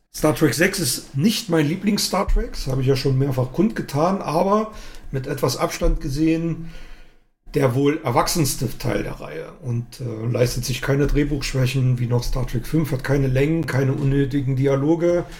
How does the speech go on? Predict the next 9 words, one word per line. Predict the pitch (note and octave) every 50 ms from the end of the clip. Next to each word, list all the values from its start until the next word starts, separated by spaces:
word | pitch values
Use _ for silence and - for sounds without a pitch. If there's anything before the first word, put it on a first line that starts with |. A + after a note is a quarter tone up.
| - - - - - - - - - - _ _ _ _ _ _ _ -
und | C3 B2+
ist | B2 - -
der | D3 -
einzige | - F3+ A#3+ D4 A#3+ A#3+ E3 E3+ C#3+
Star | C3 - - - D3+ D#3 D3
Trek-Film, | - D#3 C#3+ - - - D#3 E3+ F3+ E3 C3+
der | B2+ D3 C#3 C3+ C3+ C3+ C3+ C3 C#3+ - - - - -
Zeitgeist | - - E3+ F#3+ G3+ - - D3+ C#3 C3 C3 - -
widerspiegelt, | C#3+ C3+ C#3+ C3 B2 - - - D3 D3+ D#3 G3+ G#3+ A3 A3 - - - -